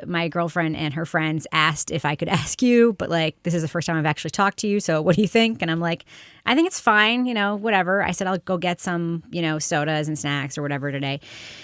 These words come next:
So I was at the store. We have, you know, in my tiny little town, we have, like, a little tiny grocery store. And I was there on Saturday during the day when Henry was doing, like, some,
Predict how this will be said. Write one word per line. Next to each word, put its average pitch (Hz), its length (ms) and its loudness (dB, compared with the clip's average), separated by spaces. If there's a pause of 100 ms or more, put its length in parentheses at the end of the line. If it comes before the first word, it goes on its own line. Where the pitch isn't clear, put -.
(360)
So 254 280 8
I 254 120 4
was 254 140 8
at 294 140 2
the 381 100 0
store. 175 600 4
We 190 120 0
have, 208 440 0
you 202 60 0
know, 190 120 2
in 180 60 0
my 190 140 2
tiny 240 340 2
little 214 160 0
town, 196 260 2
we 160 80 0
have, 165 160 -2
like, 165 140 -4
a 160 60 -2
little 160 260 0
tiny 156 460 0
grocery 147 360 -4
store. 247 360 -2 (200)
And 175 160 0
I 165 120 0
was 170 160 -4
there 190 480 2
on 165 160 0
Saturday 180 420 0
during 165 220 0
the 170 80 0
day 139 340 0
when 156 120 -4
Henry 160 300 -2
was 147 160 -4
doing, 147 240 -4
like, 143 180 -6
some, 143 440 -2